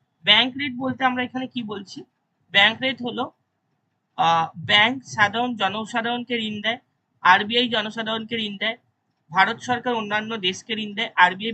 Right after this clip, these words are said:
বাণিজ্যিক ব্যাংকগুলিকে ঋণ দেয়। তো আমরা ব্যাংক রেট বলতে কি বলছি? এখানে ব্যাংক রেট বলতে যেটা বলতে চাইছি সেটা হচ্ছে,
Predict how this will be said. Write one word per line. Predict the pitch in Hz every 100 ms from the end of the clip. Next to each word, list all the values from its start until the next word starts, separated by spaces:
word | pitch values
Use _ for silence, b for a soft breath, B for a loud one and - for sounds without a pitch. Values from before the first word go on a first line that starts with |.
| 180
বাণিজ্যিক | 175 190 220 202 185
ব্যাংকগুলিকে | 165 165 180 180 220 - 156
ঋণ | 143
দেয়। | 135 - _ _ _ _ _ _ _ _ _
তো | 220 -
আমরা | 208 247 247 185
ব্যাংক | 190 214 233 254
রেট | 254 247
বলতে | 254 240 254
কি | 247
বলছি? | 240 247 226 302 _ _ _ _ _
এখানে | 226 233 190
ব্যাংক | 190 202 220
রেট | 254 254 262
বলতে | 254 254 254 214
যেটা | 226 233 208
বলতে | 185 190 233 240
চাইছি | 247 - - 269 _ _ _ _ -
সেটা | 220 208 226
হচ্ছে, | 233 - 196